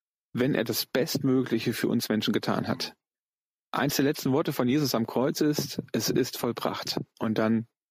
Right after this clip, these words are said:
ist er gestorben kurz danach. Und er sagt, das ist so ganz typisch Gott. Und er sagt, Gott setzt sich erst zur Ruhe, wenn er alles für uns getan hat. Aber wir Menschen,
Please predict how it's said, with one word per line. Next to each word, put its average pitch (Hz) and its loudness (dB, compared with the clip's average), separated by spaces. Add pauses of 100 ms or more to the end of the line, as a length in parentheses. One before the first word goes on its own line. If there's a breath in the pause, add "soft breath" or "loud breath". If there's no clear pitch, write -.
(160)
ist - 0
er 110 2
gestorben 95 2
kurz - -2
danach. - -2 (520 loud breath)
Und 131 2
er 139 0
sagt, 156 0
das 180 0
ist 185 2
so 151 0
ganz 170 -2
typisch 170 -2
Gott. - -6 (600 loud breath)
Und 127 2
er 127 2
sagt, 147 -2
Gott 180 0
setzt - -2
sich 131 0
erst 151 -2
zur 135 2
Ruhe, 135 2
wenn 120 4
er - 0
alles 170 -2
für 165 0
uns 147 -2
getan 117 0
hat. 131 -4 (480 loud breath)
Aber 120 0
wir 113 4
Menschen, 165 -2